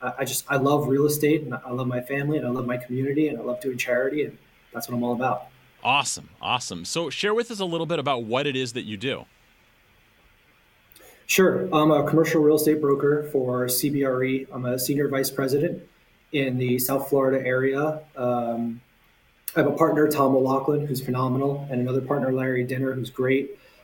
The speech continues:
Speaker 1: and a bunch of guys and girls who work on my team that are all amazing. Jake,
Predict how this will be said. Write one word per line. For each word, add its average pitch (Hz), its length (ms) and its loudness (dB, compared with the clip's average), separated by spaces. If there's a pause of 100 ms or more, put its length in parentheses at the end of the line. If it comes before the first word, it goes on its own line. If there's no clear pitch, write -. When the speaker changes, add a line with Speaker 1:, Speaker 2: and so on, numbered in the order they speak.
Speaker 1:
and 127 100 -4
a 120 40 -2
bunch 139 200 2
of 127 80 -4
guys 131 340 2
and 123 80 -2
girls 135 320 2
who 135 80 0
work 131 220 0
on 127 80 -2
my 123 80 -2
team 135 340 -2
that 127 80 -2
are 123 80 2
all 123 140 -2
amazing. 127 640 -4
Jake, 123 360 -4